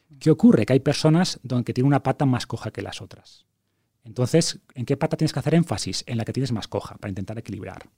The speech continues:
Entonces, hay gente que igual sigue una dieta razonablemente buena, que quizás no es óptima, pero no incluye muchos ultraprocesados, ni bebidas azucaradas, come razonablemente bien, es muy sedentario. Esa persona, lo más importante es que haga ejercicio, ¿vale? Tienes otro caso de una persona que sale todos los días a hacer ejercicio, o a correr, o al gimnasio,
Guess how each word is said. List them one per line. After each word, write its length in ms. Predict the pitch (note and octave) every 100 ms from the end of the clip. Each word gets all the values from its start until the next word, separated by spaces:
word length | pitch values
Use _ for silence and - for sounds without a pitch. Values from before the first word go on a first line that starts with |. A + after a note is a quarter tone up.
| _ _
Entonces, 220 | F2 -
hay 120 | B2
gente 260 | A#2+ D#3+ C#3+
que 60 | C3+
igual 240 | C3 B2
sigue 240 | - A#2+
una 180 | A#2+ B2
dieta 280 | A#2+ C3 - A#2
razonablemente 720 | A2+ A#2+ - B2+ F#3+ F3+ D3+
buena, 240 | C#3+ E3
que 80 | A#2
quizás 240 | G#2+ F3 D#3
no 80 |
es 100 | D3+ -
óptima, 440 | F3 - A#2 G#2
pero 160 | - G#2
no 120 | G#2+
incluye 280 | C3+ C3+ A#2+
muchos 200 | A2+ G2+
ultraprocesados, 800 | - - A#2 D3 G3+ F#3 F3 D3+
ni 80 | A2
bebidas 260 | A#2 A#2
azucaradas, 600 | - B2 - F3+ D#3+ D#3+ - - _ _
come 180 | - G3+
razonablemente 640 | F#3 - C3+ B2+ A#2 B2
bien, 340 | F3+ A3 A#3+ - _ _ _ _
es 140 | D#3+ D#3+
muy 80 |
sedentario. 500 | C#3+ G#2 F#2+ F#2 F#2 -
Esa 180 | A2+ D#3
persona, 460 | D3+ F#3 F3 F3
lo 100 | B2+
más 160 | C#3 -
importante 540 | F3+ D#3+ - E3 -
es 80 | -
que 140 | - D3+
haga 100 | -
ejercicio, 480 | - - A2+ _ _ _ _ _
¿vale? 220 | C3 G3 _ _ _ _ D3
Tienes 220 | G#2+ A2
otro 160 | - A#2
caso 240 | G3 -
de 280 | A#2 A2 G#2+
una 160 | G#2+ A2
persona 400 | A2+ - D3+ G#2
que 140 | -
sale 220 | - B2
todos 160 | B2 A#2
los 100 | A2
días 180 | A#2 A2
a 40 |
hacer 160 | G2+ G#2
ejercicio, 460 | - - G#3 A#2+
o 60 | G#2+
a 40 |
correr, 340 | _ A2 F#3+ F3
o 60 |
al 60 | G#2+
gimnasio, 580 | - A#2 F3+ - G3+